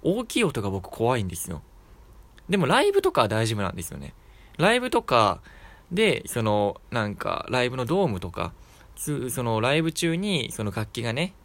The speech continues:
ギターが鳴るとか、そういうのは別に、その、ライブってまあまあ大きいじゃないですか、音。だってすごい観客がいる中にね、届かせなくちゃいけないから。まあ、それなりのね、近隣住民に迷惑かかんないぐらいのその、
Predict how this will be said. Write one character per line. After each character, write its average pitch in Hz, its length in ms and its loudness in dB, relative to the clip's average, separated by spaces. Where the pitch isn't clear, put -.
ギ 120 120 -10
タ 104 140 2
ー 98 40 -2
が 92 120 -2
鳴 98 120 0
る 107 100 -2
と 104 120 -10
か、 82 240 -8
そ - 160 0
う - 20 2
い - 20 2
う - 20 0
の 320 60 2
は 120 40 2
別 117 200 -2
に、 117 400 -2
そ - 140 -8
の、 107 240 -2
ラ 180 120 4
イ 233 40 4
ブ 226 80 -4
っ - 20 -18
て 214 120 0
ま 196 120 4
あ 220 40 6
ま 220 100 4
あ - 20 4
大 151 140 2
き 165 100 -4
い 139 60 2
じ 110 60 0
ゃ 98 40 0
な 92 60 -2
い 90 60 -4
で 92 60 -8
す - 80 -6
か、 - 160 -10
音。 95 320 -4
だ - 80 -6
っ 120 40 -2
て 107 60 -8
す 143 140 -4
ご 170 60 4
い 156 40 2
観 113 180 -2
客 117 180 -4
が 113 60 4
い 107 60 4
る 113 80 0
中 123 200 -2
に - 120 -8
ね、 170 180 -2
届 123 180 0
か 131 80 0
せ 120 120 -4
な 104 80 0
く - 60 -12
ち - 100 -4
ゃ - 20 0
い 87 60 -4
け 95 80 -2
な 92 80 -2
い 92 60 -6
か - 100 -8
ら。 - 80 -6
ま - 40 -16
あ、 151 60 0
そ - 120 -2
れ 185 100 2
な 214 120 4
り 196 120 0
の 185 100 -2
ね、 196 180 -4
近 156 180 2
隣 160 200 2
住 170 140 0
民 113 100 0
に 98 80 -2
迷 147 100 0
惑 143 160 -2
か - 100 -2
か 143 120 0
ん 175 80 -2
な 185 80 0
い 185 60 -2
ぐ 190 80 -2
ら 190 120 0
い 185 80 -4
の 254 160 -2
そ 165 120 -2
の、 127 220 2